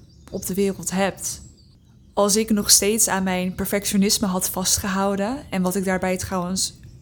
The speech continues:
wil uitlijnen, is dat die perfectionist nog steeds wel ergens in mijn zijn aanwezig is. Het is niet dat, nou ja, dat je die letterlijk in één keer eruit hebt gegooid. Het is meer dat je de perfectionisme niet meer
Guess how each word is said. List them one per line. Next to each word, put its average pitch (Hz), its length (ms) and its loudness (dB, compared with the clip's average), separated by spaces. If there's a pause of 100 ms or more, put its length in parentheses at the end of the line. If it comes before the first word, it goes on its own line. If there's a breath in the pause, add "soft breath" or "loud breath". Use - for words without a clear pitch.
(260)
wil 180 480 0
uitlijnen, 170 600 0
is 190 200 -2
dat 180 360 -2 (1080 loud breath)
die 208 160 -2
perfectionist 214 640 2
nog 220 160 0
steeds 226 260 4
wel 214 180 4
ergens 202 380 0
in 185 140 0
mijn 175 320 0
zijn 185 360 0
aanwezig 180 580 0
is. 160 200 -4
Het 160 120 -8
is 185 120 -4
niet 190 180 2
dat, 185 360 0 (680 loud breath)
nou 190 140 0
ja, 165 60 2
dat 170 160 -2
je 196 60 -6
die 180 120 0
letterlijk 185 400 0
in 196 120 -4
één 180 200 0
keer 180 380 0 (160)
eruit 180 360 2
hebt 185 180 -2
gegooid. 185 680 -2 (260 loud breath)
Het 180 140 -4
is 185 140 2
meer 185 200 2
dat 185 200 -4
je 170 300 0 (220)
de 185 120 -6
perfectionisme 180 680 -2
niet 180 240 0
meer 170 440 0